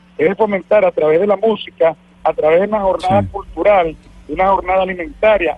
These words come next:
Speaker 1: y de verdadera solidaridad por la crisis humanitaria que sí se vive en Cúcuta, un concierto por la paz que contrarreste el concierto por el odio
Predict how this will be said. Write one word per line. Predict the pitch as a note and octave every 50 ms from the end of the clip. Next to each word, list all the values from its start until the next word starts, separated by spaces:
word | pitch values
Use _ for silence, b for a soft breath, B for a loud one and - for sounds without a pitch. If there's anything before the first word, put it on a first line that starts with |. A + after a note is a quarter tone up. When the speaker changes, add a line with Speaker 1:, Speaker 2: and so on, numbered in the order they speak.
| -
Speaker 1:
y | - F3+ F3
de | E3+ E3+ E3
verdadera | E3+ E3+ E3 D3+ D#3 D3+ D#3 F#3 G3 G#3 A#3+ A#3 - - b b b b b - - - C4+
solidaridad | C4 C4 B3 B3 A3+ G#3+ G#3 G3 F3+ E3+ E3 D#3 G3 G#3 G3 - -
por | E3+ F3 E3
la | E3 D3+ D3+
crisis | - - A#3 C4+ C#4 - - - A3
humanitaria | G#3 G3 F3+ D#3+ D#3+ D#3 - G#3 G#3 G#3 F3+ D#3+ C#3 - - - - - -
que | E3+ D3 C#3
sí | - - - C4+ A3+ -
se | G#3 G3 F#3+
vive | A3 B3 A#3+ G#3 E3+ E3+ E3 F3+
en | G3+ A3
Cúcuta, | - - A#3 A3 - - B3 B3+ - C#4 B3+ - - - - - -
un | B3 A#3 A#3
concierto | - - A#3+ A3+ - - A3 G#3+ G3+ - - A3+
por | - - A3 G#3+ G#3+
la | A3+ A3
paz | - - G3 G3+ F#3+ -
que | G#3+ F#3+
contrarreste | - F3+ F#3 F3+ - F3 E3+ F3 E3+ - G3 F#3 E3 - - A3+ G3 b b b b b b
el | F3 F#3+ F#3
concierto | - F3+ F3+ F3 - - - G#3 A3 G#3+ - - B3+ A#3
por | - - A#3 A#3 A3+
el | A3+ A3 G#3+
odio | G#3 G3+ G3 F3+ F#3 F3+ F3 F3